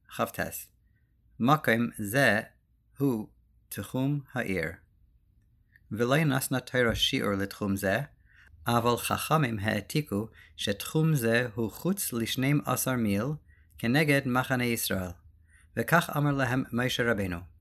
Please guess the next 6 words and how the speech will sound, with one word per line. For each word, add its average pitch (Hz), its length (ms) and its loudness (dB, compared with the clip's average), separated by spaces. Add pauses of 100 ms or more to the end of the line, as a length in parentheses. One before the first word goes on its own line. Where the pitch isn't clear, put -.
(300)
"לא 120 120 0 (280)
תצאו 123 640 -2 (140)
חוץ - 460 -8
למחנה". 95 540 0 (800)
ומדברי 127 480 2
סופרים, 131 500 2